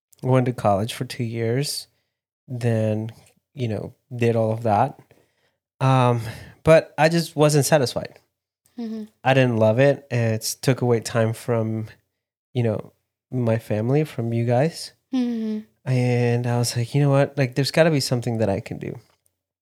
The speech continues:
Speaker 1: So I, I told you, I was like, "I'm gonna learn this camera,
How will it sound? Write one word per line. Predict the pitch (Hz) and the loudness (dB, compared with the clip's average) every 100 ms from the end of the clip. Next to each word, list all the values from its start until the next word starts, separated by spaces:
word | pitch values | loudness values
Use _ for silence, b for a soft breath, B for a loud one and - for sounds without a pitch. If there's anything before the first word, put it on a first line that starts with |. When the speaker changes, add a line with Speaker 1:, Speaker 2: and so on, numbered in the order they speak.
| _ - | _ -14
Speaker 1:
So | 139 131 | -4 2
I, | 110 107 - _ _ | 2 0 -6 _ _
I | - 120 | -6 -6
told | 131 110 104 | -6 -8 -6
you, | 104 | -6
I | - | -6
was | - | -6
like, | - - B B B B B | -10 -12 B B B B B
"I'm | 123 160 | 0 4
gonna | 165 | 6
learn | 156 139 | 6 6
this | 135 - | 2 -2
camera, | - 143 123 123 123 123 | -2 0 2 2 0 -2